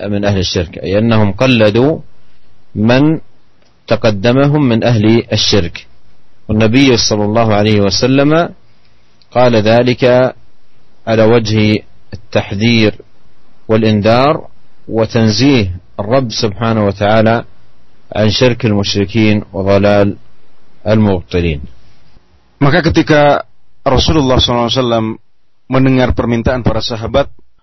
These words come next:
Speaker 2: beliau mengatakan, "Allahu Akbar. Allah Maha Besar." Maksud beliau adalah mensucikan Allah dari hal-hal yang tidak pantas. Beliau ingin menjelaskan bahwasanya Allah Subhanahu wa taala lebih besar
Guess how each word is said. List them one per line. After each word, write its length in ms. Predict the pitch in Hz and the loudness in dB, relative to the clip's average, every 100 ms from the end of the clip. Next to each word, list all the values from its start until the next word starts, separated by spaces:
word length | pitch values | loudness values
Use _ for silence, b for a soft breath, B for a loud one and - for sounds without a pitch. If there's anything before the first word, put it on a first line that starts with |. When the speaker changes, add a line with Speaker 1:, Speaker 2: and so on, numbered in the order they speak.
| - | -6
Speaker 2:
beliau 240 | 131 139 | 0 0
mengatakan, 720 | 131 123 120 120 131 131 131 - - _ _ _ | 0 -6 -8 -6 -4 -4 -8 -12 -20 _ _ _
"Allahu 400 | 139 135 127 120 | -2 2 2 2
Akbar. 480 | - - - - 101 - - - | 0 -2 -2 -2 -4 -12 -20 -6
Allah 560 | 156 151 135 - - - | -2 2 2 0 -6 -10
Maha 220 | 127 131 | -6 -2
Besar." 320 | 135 131 127 117 - _ _ - | 0 0 -2 -6 -14 _ _ -8
Maksud 300 | 143 151 131 | -6 -4 -2
beliau 260 | 147 165 | 0 2
adalah 480 | 147 143 151 - - _ | 0 0 -4 -6 -16 _
mensucikan 540 | 151 151 - 156 165 151 | -8 -4 -4 -4 -8 -6
Allah 460 | 156 156 160 - - - - | -2 -2 -2 -10 -20 -20 -14
dari 240 | 127 139 135 | -4 -2 0
hal-hal 220 | 143 147 | 0 0
yang 160 | 139 127 | -2 -4
tidak 240 | 127 - | -4 -2
pantas. 560 | - - 110 - - - - | -2 -2 -4 -8 -16 -12 -2
Beliau 220 | 143 160 | 0 0
ingin 180 | 151 147 | 0 -2
menjelaskan 400 | 139 143 - 147 | 0 0 -2 0
bahwasanya 720 | 139 135 135 135 147 147 - _ _ | 2 2 0 -4 -4 -6 -10 _ _
Allah 240 | 160 175 170 | -2 0 2
Subhanahu 440 | - - 143 135 | 2 0 -2 -6
wa 40 | 131 | -6
taala 560 | 131 139 139 135 135 - | -4 -4 -2 -4 -6 -8
lebih 320 | 156 139 131 | -4 -2 0
besar 360 | - 160 117 | 0 -2 -4